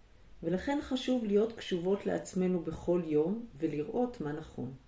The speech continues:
למדתי שלפעמים אוכל שנחשב בריא, כמו למשל סלט חי מירקות אורגניים עם שמן זית ומיץ לימון, יכול גם להזיק. הרעיון הוא לצאת מהראש,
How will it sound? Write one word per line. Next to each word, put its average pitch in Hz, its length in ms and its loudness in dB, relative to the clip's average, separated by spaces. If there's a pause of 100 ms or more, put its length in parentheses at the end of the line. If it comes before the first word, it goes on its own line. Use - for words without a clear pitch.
(1500)
למדתי 226 840 4
שלפעמים 202 920 0 (260)
אוכל 214 280 2
שנחשב 185 500 0 (160)
בריא, 170 420 4
כמו 165 360 2
למשל 160 680 2
סלט 165 520 2
חי 156 540 0
מירקות 160 560 0
אורגניים 156 760 0 (520)
עם 190 180 6
שמן 226 380 6
זית 175 560 4
ומיץ 180 380 0
לימון, 175 480 0
יכול 220 380 0
גם 208 140 4
להזיק. 143 440 -2 (1500)
הרעיון 190 460 4
הוא 285 120 0
לצאת 202 460 2
מהראש, 143 1040 -2